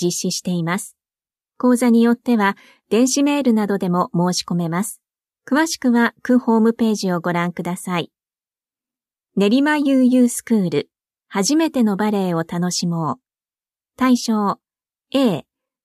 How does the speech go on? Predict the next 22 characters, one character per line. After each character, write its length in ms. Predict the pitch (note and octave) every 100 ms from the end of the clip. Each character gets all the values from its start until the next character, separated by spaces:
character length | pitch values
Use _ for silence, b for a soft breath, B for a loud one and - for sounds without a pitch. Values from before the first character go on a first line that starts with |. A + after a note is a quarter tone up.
| _
三 340 | - D4 D#4 D4+
か 160 | C4+
ら 160 | C4+ B3
五 140 | F3+
歳 340 | - B3+ A#3+ F3
児、 260 | C#3+ - _ _ _ _ _ -
B、 400 | A3 A#3 D#3 - _ _ _
小 280 | - B3+ B3
学 280 | A#3 A#3 A#3
一 220 | G#3+ C4+
年 220 | C4+ C4+
生 220 | B3+ A3+ A3
か 140 | A#3
ら 120 | A#3
三 320 | A#3 G3 G3+ G#3
年 200 | G#3 F#3+
生。 400 | - D3+ C#3 _ _ _ _ _ _ _ _ _ _ _ _ -
A、 320 | C4+ C#4 G3+
B 340 | G3 B3+ A3 -
と 140 | F#3+
も 160 | G#3 A#3+
に 260 | A3 A3+